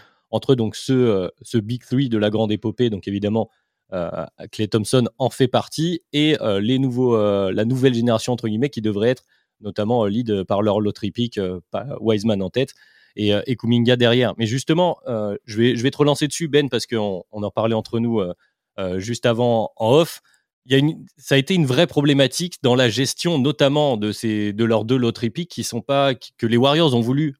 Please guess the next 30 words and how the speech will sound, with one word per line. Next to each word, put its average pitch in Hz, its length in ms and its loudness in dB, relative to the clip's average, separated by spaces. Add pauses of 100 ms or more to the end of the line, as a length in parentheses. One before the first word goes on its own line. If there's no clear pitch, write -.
euh, 107 360 -2 (480)
comment 110 140 -2
dire, 104 160 0
intégrer 139 380 2
à 143 60 6
leur 127 160 4
effectif 139 520 -4
comme 143 280 4
ils 117 180 2
intègrent 110 480 0
leur, 110 240 2
euh, 98 180 0
fond 123 320 -4
de 110 100 2
premier 110 320 -2
tour 123 320 2
et 104 60 2
leur 104 160 0
second 113 280 -2
tour 104 180 -8
de 104 100 0
draft. 135 340 0 (460)
Et - 60 -6
manifestement, 151 720 2
ça 123 120 0
ne 107 60 -2
fonctionne 107 360 -4
pas 110 120 -2
comme 107 160 -2
espéré. 92 300 -6